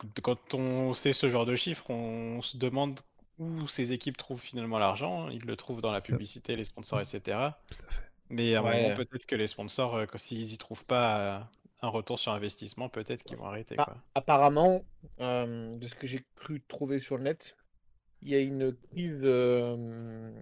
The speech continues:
Speaker 3: à ce niveau-là, euh, surtout aux États-Unis et Nord-Amérique, là. Parce
Speaker 1: Ouais.
Speaker 3: que c'est pas la seule équipe qui serait, euh, dans le cas présent en train de partir.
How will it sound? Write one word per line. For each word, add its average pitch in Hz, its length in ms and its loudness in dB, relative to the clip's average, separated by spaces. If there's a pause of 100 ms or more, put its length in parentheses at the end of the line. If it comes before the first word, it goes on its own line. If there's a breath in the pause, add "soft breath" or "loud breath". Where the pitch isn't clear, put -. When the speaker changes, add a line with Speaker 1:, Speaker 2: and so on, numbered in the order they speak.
Speaker 3:
à 117 140 4
ce - 180 -4
niveau-là, 131 460 6 (380)
euh, 117 260 0
surtout - 420 -8
aux 123 560 2
États-Unis 127 560 2
et 123 60 0
Nord-Amérique, 107 560 0
là. 104 160 -12 (1160)
Parce 131 140 4
Speaker 1:
Ouais. 131 80 0
Speaker 3:
que 127 220 8
c'est - 180 -4
pas 151 160 8
la 143 120 12
seule 147 220 6
équipe 139 300 2
qui - 160 -10
serait, 139 520 10
euh, 113 840 4 (640)
dans 135 240 6
le 139 140 10
cas 147 180 8
présent 147 340 6
en 135 200 8
train 143 240 2
de 135 100 4
partir. 135 380 2